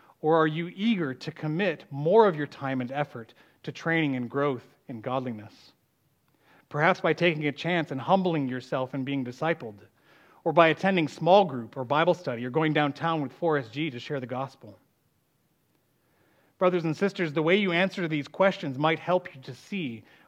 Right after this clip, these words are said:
whether you are in the ark with Noah and in Christ on the, in, in Christ in his death on the cross, or whether you are more inclined to seek your satisfaction in Vanity Fair. Beloved, if you know the Lord, you have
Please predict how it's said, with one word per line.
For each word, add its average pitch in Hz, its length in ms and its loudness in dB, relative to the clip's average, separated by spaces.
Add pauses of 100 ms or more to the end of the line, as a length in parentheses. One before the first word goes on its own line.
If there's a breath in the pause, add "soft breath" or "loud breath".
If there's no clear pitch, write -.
whether 165 220 2
you 151 220 0
are 147 140 4
in 151 140 2
the 135 120 -2
ark 151 260 2
with 123 160 -10
Noah 143 380 0 (420)
and 135 140 -2
in 139 100 -2
Christ 160 400 -2
on 131 120 -4
the, 127 80 -8 (240)
in, 165 260 -4
in 185 220 -2
Christ 165 420 -4
in 165 80 -6
his 139 160 -6
death 151 280 0
on 151 100 -4
the 127 60 -4
cross, 147 380 -8 (800 soft breath)
or 156 140 0
whether 185 260 6
you 170 180 2
are 147 80 6
more 151 320 4
inclined 165 520 0
to 127 80 -8
seek 160 340 -10
your 127 80 -8
satisfaction 131 840 -6 (440 soft breath)
in 131 140 -4
Vanity 127 320 -2
Fair. 117 440 -6 (3000)
Beloved, 165 340 6
if 139 140 -4
you 185 100 -2
know 180 240 6
the 170 100 -2
Lord, 147 400 2
you 147 160 -6
have 143 480 2